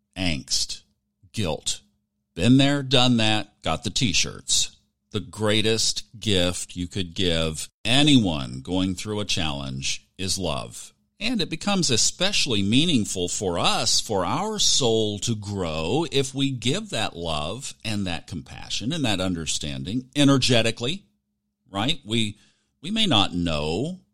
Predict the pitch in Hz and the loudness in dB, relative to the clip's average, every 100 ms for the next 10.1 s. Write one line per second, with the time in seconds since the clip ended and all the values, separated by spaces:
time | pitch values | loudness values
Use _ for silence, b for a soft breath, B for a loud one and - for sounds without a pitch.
0 | _ _ - 107 95 92 95 92 95 _ | _ _ -2 0 2 2 2 -2 -6 _
1 | _ _ - 85 - 110 107 131 143 - | _ _ -6 0 2 2 2 2 2 -4
2 | 98 - 104 104 98 110 117 - 120 127 | -6 -4 -4 -4 -4 -4 0 0 0 -4
3 | 135 180 _ _ - - 95 90 92 - | -10 -12 _ _ -10 -6 -2 0 0 -4
4 | _ 85 - 107 113 101 - 113 101 104 | _ -8 -6 -4 -4 -2 0 -2 -2 -6
5 | 98 117 165 185 262 147 254 208 90 69 | -4 -6 -6 -8 -8 -6 -2 -2 -2 -8
6 | 67 - - 64 - 57 - - - 60 | -12 -12 -12 -10 -10 -12 -14 -16 -14 -14
7 | - 78 - - _ _ _ _ _ _ | -14 -16 -16 -20 _ _ _ _ _ _
8 | _ 110 123 131 98 - - 131 117 107 | _ -8 -6 -4 0 4 4 4 4 2
9 | 98 92 - 98 123 135 104 - 69 52 | 0 -2 -4 -2 2 2 2 -2 -4 -12